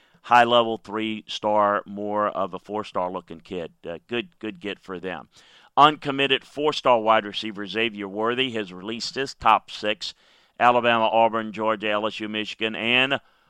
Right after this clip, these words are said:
Oregon. The Ducks are in the mix there. Six one, one sixty. Plan to make a commitment announcement in July.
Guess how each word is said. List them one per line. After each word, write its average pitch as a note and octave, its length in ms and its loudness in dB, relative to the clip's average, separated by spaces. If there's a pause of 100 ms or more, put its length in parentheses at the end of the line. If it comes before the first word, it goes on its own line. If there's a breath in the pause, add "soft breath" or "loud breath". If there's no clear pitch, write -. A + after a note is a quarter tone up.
(160 soft breath)
Oregon. G#2 440 4
The F2+ 80 -10
Ducks A2 460 0
are G#2+ 180 0 (100)
in A2 240 -6
the G#2+ 60 -6
mix G#2 340 -8
there. G#2 200 -6
Six - 340 -8
one, A2+ 240 -2
one G#2+ 200 -6
sixty. G#2 480 -8 (100)
Plan B2 300 -6
to G#2 260 -12
make A2+ 260 -6
a G#2 60 -8
commitment G#2 500 -8
announcement G2 500 -6
in E2+ 60 -20
July. G2+ 500 0